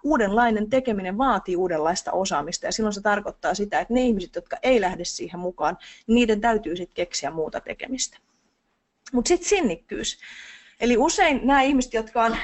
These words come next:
semmosia ensimmäisiä liikkeelle lähtiöitä, niin nehän ei välttämättä aina ole niitä kaikista pitkäjänteisempiä ihmisiä. Se voi olla, että ne on, mut se voi olla, että ne ei ole.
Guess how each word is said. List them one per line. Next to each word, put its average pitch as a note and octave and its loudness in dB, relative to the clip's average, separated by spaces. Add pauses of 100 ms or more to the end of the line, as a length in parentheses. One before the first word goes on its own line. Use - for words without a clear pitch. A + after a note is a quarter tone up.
(360)
semmosia A3 -2
ensimmäisiä G#3 -2 (420)
liikkeelle A3 2
lähtiöitä, G3 0
niin G3+ -4
nehän B3+ 0
ei G3+ -2
välttämättä A#3+ 0
aina B3+ 2
ole G#3 2
niitä A3+ 0
kaikista A3+ 0
pitkäjänteisempiä F3 -2
ihmisiä. - -6
Se E3+ -4
voi E3 2
olla, C4 6
että C#4 -2
ne C4 0
on, C4+ 2 (340)
mut B3 4
se B3 2
voi A#3+ 6
olla, A3+ 6
että A3+ 0
ne A3+ 4
ei A#3+ 4
ole. - -4